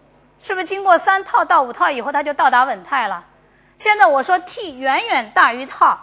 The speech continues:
那意味着什么？在我这每半个周期内，无论是它等于一百伏还是等于这个的时候，这电路中的过渡过程是否可以认为它已经结束了，已经到达稳态了，对不对？是吧？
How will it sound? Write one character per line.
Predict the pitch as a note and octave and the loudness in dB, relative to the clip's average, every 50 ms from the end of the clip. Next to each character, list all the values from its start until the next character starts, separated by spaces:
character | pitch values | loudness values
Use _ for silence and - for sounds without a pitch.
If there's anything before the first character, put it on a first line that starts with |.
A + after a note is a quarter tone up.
| - _ - | -12 _ -2
那 | F4+ F4 D#4+ | 0 0 0
意 | D#4+ E4 F#4 F4 | 0 -2 -6 -6
味 | D4+ C4 | -6 -6
着 | B3 A3+ | -6 -8
什 | - A3+ | -8 -10
么？ | F#3+ F#3+ F#3+ G3+ - _ _ _ _ _ - _ _ _ _ _ _ _ _ _ _ _ _ _ _ _ | -12 -12 -12 -14 -14 _ _ _ _ _ -20 _ _ _ _ _ _ _ _ _ _ _ _ _ _ _
在 | - F#4 F#4+ G4 | 2 4 6 6
我 | F4+ E4 D4 C4 C4+ C#4 | 6 4 2 0 0 0
这 | G4+ F#4 | 0 -2
每 | D#4+ D4 C#4+ C4+ B3+ B3 | -2 0 0 0 0 0
半 | B3 - A4+ A4 G4+ | 2 2 2 2 2
个 | E4+ D4 | 0 -2
周 | B3 - E4 E4 | 0 -2 -2 -2
期 | E4 - F4+ E4+ | -4 -6 -6 -4
内， | E4 D4+ B3 | -4 -4 -6
无 | B3 B3+ B3+ E4+ | -8 -8 -6 -4
论 | G4 F4+ | -4 -4
是 | D#4+ - | -2 0
它 | - E4 | -2 -2
等 | E4 - C4 A3 | -2 -2 -6 -8
于 | A#3 C#4+ | -6 -8
一 | E4+ | -6
百 | D#4+ A#3 A3 | -4 -4 -4
伏 | G3 G#3+ A#3+ | -4 -4 -6
还 | A3 C#4 D4 | -6 -6 -6
是 | D4 | -6
等 | C#4 A#3 G#3+ A3+ | -8 -10 -12 -12
于 | A#3+ | -14
这 | B3+ - D#4+ | -12 -10 -10
个 | D4 | -10
的 | B3 G#3+ G#3 | -10 -12 -12
时 | - | -14
候， | B3+ A#3+ | -14 -12
这 | A#3+ F4+ | -10 -10
电 | E4+ F#4+ F#4+ F#4 | -6 -4 -4 -4
路 | D#4+ C#4+ | -4 -4
中 | D#4 E4 | -6 -4
的 | D#4+ D4 | -4 -6
过 | B3 - E4+ | -6 -6 -8
渡 | D#4 D4 | -8 -8
过 | C4 - D4 | -6 -6 -8
程 | B3+ - B3 C4 | -6 -6 -8 -10
是 | B3+ - - | -10 -10 -10
否 | D4+ C#4 A3 | -10 -10 -10
可 | - C#4+ D#4 | -8 -10 -8
以 | D#4 | -6
认 | C#4 C#4+ D4 | -6 -8 -8
为 | C4+ A#3+ | -8 -10
它 | - - C#4+ | -8 -8 -8
已 | C4+ A3+ | -8 -10
经 | F#3+ B3 A#3+ B3+ B3 | -12 -14 -14 -14 -14
结 | - B3 A#3 | -10 -8 -8
束 | A#3+ - D#4+ | -8 -8 -8
了， | C#4 A3+ | -8 -8
已 | A3 | -8
经 | G3+ C4 C#4 | -8 -8 -4
到 | C#4+ E4+ C4+ | 0 0 2
达 | B3 A#3+ | 2 2
稳 | C4 B3 G3+ F3 | 0 -2 -6 -10
态 | - - C4+ B3 | -6 -4 -4 -4
了， | A#3 E4+ - | -4 -6 -12
对 | - D4 | -14 -12
不 | B3 | -10
对？ | A#3 B3 G#3+ F3+ - _ _ _ _ _ _ _ _ _ _ _ _ | -8 -8 -8 -8 -12 _ _ _ _ _ _ _ _ _ _ _ _
是 | - - F4 | -8 0 2
吧？ | F4+ E4+ E4+ - | 2 2 2 0